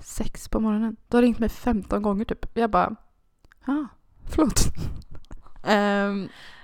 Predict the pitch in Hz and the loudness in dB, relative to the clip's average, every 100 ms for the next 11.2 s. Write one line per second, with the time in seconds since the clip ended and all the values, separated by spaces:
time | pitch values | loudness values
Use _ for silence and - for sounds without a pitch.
0 | - - 226 220 214 214 202 196 202 190 | -6 4 8 8 6 4 2 2 4 6
1 | 185 180 - 208 190 175 170 170 170 - | 4 0 -2 0 0 2 4 4 2 2
2 | 175 170 165 87 160 - 208 180 180 175 | 2 2 0 -2 -2 2 2 2 0 -2
3 | 190 277 302 311 330 - - 240 247 277 | 4 10 12 10 8 -2 4 8 12 12
4 | 262 247 226 226 214 180 - 226 220 - | 12 8 6 4 4 2 -4 -8 -8 -6
5 | 170 180 196 165 - 240 302 - - - | -2 2 2 0 2 4 4 2 -18 -20
6 | _ _ - 226 240 190 180 180 - _ | _ _ 0 6 8 8 4 -2 -14 _
7 | - 233 214 202 247 294 277 285 - 247 | -2 2 4 2 -2 -2 -2 2 6 6
8 | 285 - - - 480 - - - 302 370 | 4 -10 -18 -4 -4 -4 -6 -2 0 2
9 | 349 330 320 320 269 285 - 269 254 294 | 4 6 4 4 0 -2 0 -2 0 -2
10 | 302 277 311 208 202 - - - - 180 | 0 2 2 2 0 -6 -18 -20 -8 -4
11 | 185 | 0